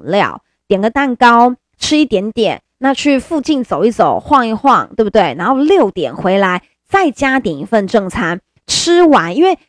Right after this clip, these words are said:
天色暗了，你看不到什么海了，没什么好看的了，你就可以在那边吃饭，吃完饭再回家。好，然后呢，吃完饭再回家的时候呢，哈，不要害怕，附近会有一点像鬼屋，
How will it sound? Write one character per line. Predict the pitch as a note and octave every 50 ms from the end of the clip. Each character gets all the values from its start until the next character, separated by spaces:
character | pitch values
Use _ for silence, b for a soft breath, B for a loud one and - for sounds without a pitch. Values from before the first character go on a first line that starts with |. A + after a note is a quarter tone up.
| _ _
天 | - G4+ G4+ G#4
色 | - - G4 F#4
暗 | E4+ - - F4 D4 A#3 G3
了， | E3 A#2+ F2+ G2+ G3+
你 | C4 C#4+
看 | - - G4+ F#4+
不 | D#4+ D4+
到 | F4 F4
什 | D#4+ - A3
么 | F#3+ F#3
海 | G3 - - F3 A#2+ A2+
了， | C#3+ F#3
没 | G3+ B3+ E4+
什 | D#4 D#4
么 | C4
好 | B3+ - E3
看 | D#3 - - C4 A#3 G3
的 | E3 C3
了， | A#2+ A2+ - b b b b
你 | - A3+
就 | C4+ C#4
可 | A3+ G3+ A#3+
以 | A3+ G#3
在 | G#3+ A#3
那 | A3+ A3+
边 | G#3+ G#3+
吃 | G#3 - - - G#3+ G#3
饭， | G3+ - - A3 E3 - - _ _ _
吃 | - - - E4+
完 | D#4+ C#4+ D4
饭 | C#4 - F4+ D#4+ A#3 D3 - _ _ _ _ _ _
再 | - - F4 D4+ A3
回 | D3+ - - B2 G2+ G#2+
家。 | - - G3 E3+ D#3 D3 D#3 F#3+ - _ _ _
好， | _ A3+ G#3 D#3+ C#3+
然 | F3+ G#3
后 | C4 E4 E4
呢， | D#4 D#4+ D#4 b b b b b _ _ _
吃 | - - A4 A4
完 | F#4+ F4+ F4
饭 | F#4+ G4 F4+
再 | D#4+ G4 F#4 D4+
回 | - A3+ G3 G#3
家 | A3 B3+ B3+
的 | A#3
时 | A3 - G3+
候 | G3+ A#3 A#3+
呢， | A3+ G#3+ G3+
哈， | G#3 G#3 G3 F3+ C#3 F#2 - _ _ _ _ _ _ _ _
不 | - D4
要 | E4 E4
害 | D#4 C#4+ D#4+ D4 B3+
怕， | A#3+ C4 C#4+ C4 A3 C3+ - - - _ _ _ _ _ _ _ _
附 | _ - - F4+ D#4 C4
近 | B3 - D#4+ D#4 B3+ A3 F3+ - - _ _ _
会 | - - G4+ F#4
有 | B3+ G#3 F#3 B3+
一 |
点 | C4+ C4 F3+ -
像 | - C4+ C4 A#3
鬼 | G3+ - G3 C#3 C#3
屋， | D#3+ - G3+ G3+ G3 G3 F#3+ G#3